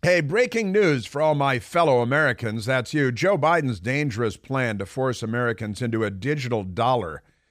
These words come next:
It goes into effect. It goes live in just a matter of weeks. No matter what they say, it's not something that will help you or me.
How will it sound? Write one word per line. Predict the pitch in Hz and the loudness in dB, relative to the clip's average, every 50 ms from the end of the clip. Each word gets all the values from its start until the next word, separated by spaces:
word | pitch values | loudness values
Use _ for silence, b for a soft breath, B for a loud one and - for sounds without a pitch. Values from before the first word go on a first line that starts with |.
| _ _ _ _ _ _ _ _ _ _ - | _ _ _ _ _ _ _ _ _ _ -4
It | 156 165 147 117 | -2 -2 -2 0
goes | 175 214 247 247 202 | 0 0 0 0 0
into | 240 233 220 214 208 | 0 2 2 2 2
effect. | 175 139 - 220 247 247 196 - - | 2 -2 -2 -4 -4 -4 -4 -4 -4
It | 139 135 123 | -6 -4 -2
goes | 160 180 190 185 156 143 | -2 0 0 0 -2 -2
live | 160 175 202 240 233 170 113 110 107 | -2 0 0 0 0 0 -2 -2 -2
in | 123 131 123 | -2 -4 -2
just | 113 170 180 - - 160 | 0 -2 -2 -2 0 -2
a | 135 | 0
matter | 123 131 143 160 170 170 165 139 | 0 0 0 0 0 0 0 0
of | 131 123 104 113 | 0 0 -2 -2
weeks. | 139 185 220 185 101 95 - - 135 | 0 0 0 0 0 -4 -8 -4 -2
No | 135 131 127 | 0 0 0
matter | 127 143 156 147 135 127 | 0 -2 -2 0 0 0
what | 139 151 143 143 131 | 0 0 0 -2 -2
they | 131 123 113 113 | -2 -2 -2 -2
say, | 104 - - 156 151 139 113 107 | -4 -6 -4 0 0 2 2 0
it's | 110 107 - - | -2 -4 -4 -4
not | 127 123 117 - - | -4 -4 -4 -6 -8
something | - - 143 131 127 - 117 110 110 | -10 -6 -4 -4 -4 -4 -6 -6 -6
that | 113 117 110 | -6 -6 -6
will | 113 113 113 | -6 -4 -2
help | 110 131 123 113 90 104 | 0 2 0 0 0 -2
you | 104 113 127 139 135 117 104 104 | -4 -2 0 2 2 2 0 0
or | 107 107 107 101 | -2 -2 -2 -2
me. | 101 110 131 143 135 110 110 104 | -2 0 0 0 0 -2 -2 -6